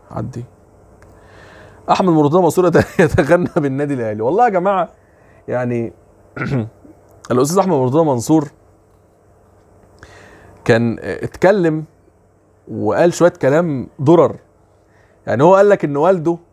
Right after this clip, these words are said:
السيد مرتضى منصور فرح فرحة هستيرية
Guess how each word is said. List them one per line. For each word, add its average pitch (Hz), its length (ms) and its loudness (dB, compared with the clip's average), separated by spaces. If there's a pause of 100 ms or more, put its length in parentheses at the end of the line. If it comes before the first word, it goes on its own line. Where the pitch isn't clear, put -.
(360)
السيد 170 300 -2
مرتضى 147 280 -2
منصور 131 420 -4 (1200)
فرح 208 340 2
فرحة 165 440 0
هستيرية 156 680 2